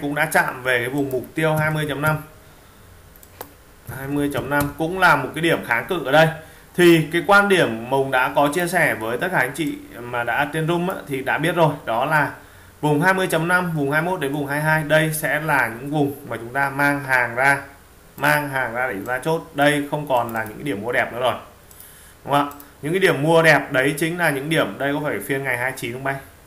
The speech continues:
Mùng hai, đây, ngày hai mươi chín đây ta. Đây, thì ngày hai mươi chín, đấy,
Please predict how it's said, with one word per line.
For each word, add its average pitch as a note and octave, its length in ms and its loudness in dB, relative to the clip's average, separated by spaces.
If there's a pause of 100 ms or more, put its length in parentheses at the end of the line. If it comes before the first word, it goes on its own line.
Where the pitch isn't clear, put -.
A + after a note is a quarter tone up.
(3000)
Mùng B2 240 -4
hai, D3 240 0 (120)
đây, D3+ 260 4
ngày C3 140 2
hai C#3 100 0
mươi C#3+ 60 -4
chín C3 140 -2
đây C#3 100 0
ta. C#3+ 120 2 (540)
Đây, F3 280 6
thì E3+ 100 0
ngày D#3 160 4
hai D#3+ 120 6
mươi D#3+ 80 -2
chín, C#3+ 300 2
đấy, C#3 200 2